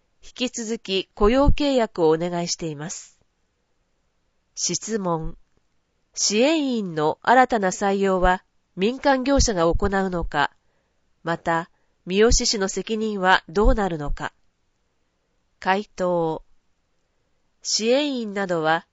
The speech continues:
受託事業者が採用します。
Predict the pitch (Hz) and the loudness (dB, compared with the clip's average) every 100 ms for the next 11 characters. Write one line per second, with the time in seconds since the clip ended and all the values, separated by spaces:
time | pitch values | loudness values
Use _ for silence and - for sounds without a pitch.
0 | _ _ 156 175 240 247 254 208 240 240 | _ _ -10 -4 -2 -2 -4 -2 2 2
1 | 220 160 160 - 185 180 170 - 151 165 | 2 -2 -4 -2 -2 0 -2 -2 -4 -12
2 | - - | -14 -18